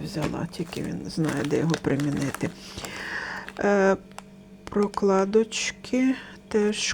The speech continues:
кубік, кубік, ред три міліметра. Дуже гарний.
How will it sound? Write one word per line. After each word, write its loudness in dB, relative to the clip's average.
кубік, 0
кубік, -2
ред 6
три 4
міліметра. 0
Дуже 2
гарний. 0